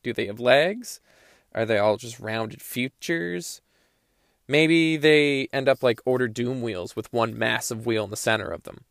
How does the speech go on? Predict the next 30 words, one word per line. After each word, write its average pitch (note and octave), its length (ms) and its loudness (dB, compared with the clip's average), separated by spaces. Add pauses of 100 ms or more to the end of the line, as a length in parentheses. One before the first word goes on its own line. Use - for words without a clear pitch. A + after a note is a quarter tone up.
(680)
What C3 120 6
about C#3+ 180 4
battle C#3 260 12
mages? G2+ 480 -8
Could A#2 180 -8
they G#2 120 0
have, A2 260 2
like, A2+ 240 0
a A2 60 -8
piston - 480 -8
plate - 320 -4
mail B2 240 -4
to A#2 80 -8
cover A#2 260 -4
themselves, B2+ 580 -4
since - 300 -12
the - 100 -4
Algaraxi G#2 640 -4
tech - 300 -6
has, - 180 -8
like, - 180 -10
almost G#2 380 -10
an G#2 100 -8
unlimited G#2+ 520 -10
power A2+ 300 -4
supply? D3 500 -2 (1200)
Um, B2 520 4 (840)
how F3+ 60 2
about F3 160 2
handgunners? D#3 640 0